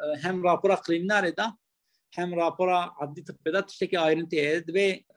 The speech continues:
Recep gora saetê kamerayê, gora ku saetê kamera nîşan dibe, dibe saet sisiyê şevê bîst û şeş deqe çil û heft saniye. Gava dibere, dibe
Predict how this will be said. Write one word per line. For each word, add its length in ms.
Recep 400
gora 580
saetê 720
kamerayê, 560
gora 200
ku 60
saetê 340
kamera 300
nîşan 520
dibe, 320
dibe 420
saet 460
sisiyê 600
şevê 500
bîst 260
û 100
şeş 460
deqe 360
çil 100
û 60
heft 280
saniye. 460
Gava 420
dibere, 560
dibe 400